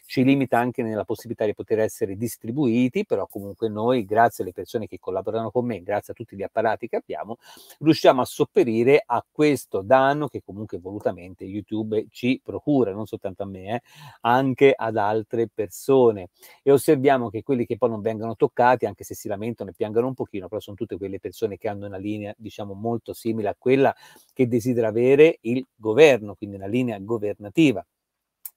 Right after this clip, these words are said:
Anche quando c'è qualcuno, ce n'è uno di recente, anche quando c'è qualcuno che sembra essere un astensionista, una persona che comunque si è accorta che se va a votare, faccio un pi-, piccolo inciso, voi concedetemi-,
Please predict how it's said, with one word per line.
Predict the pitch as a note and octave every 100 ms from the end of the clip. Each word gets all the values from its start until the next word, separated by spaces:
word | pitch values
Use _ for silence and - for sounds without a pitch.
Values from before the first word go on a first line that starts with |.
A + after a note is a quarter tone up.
| _
Anche | C#3+ B2+ A#2
quando | B2+ A#2+
c'è | B2+
qualcuno, | - A#2 - D#3+ B2+ G2+ F#2+
ce | -
n'è | G#2
uno | G#2+ A#2+
di | G#2+ G#2+
recente, | G#2+ D3 B2+ A2+ - - - - _
anche | B2+
quando | B2 C3+
c'è | D3
qualcuno | C3 C3+ E3+ C#3
che | A2 A2+
sembra | - D3+ C#3+ A2 G#2+ A#2
essere | A#2+ - A#2
un | A#2
astensionista, | B2+ - B2+ - B2+ D#3+ C#3+ A2
una | G2
persona | G2+ - A#2
che | A#2
comunque | A2 B2 A2+
si | -
è |
accorta | G2+ - D3+ G#2+ G2+
che | G2 G2+
se | - A2
va | G#2
a | G#2
votare, | G2+ G#2 A2+ F#2+
faccio | - G2 -
un |
pi-, | E2+ F2+ _
piccolo | - - F#2+
inciso, | F#2+ - G#2
voi | F2+ _
concedetemi-, | G2+ F#2+ G2+ G2 G#2+ A#2 A#2 E3+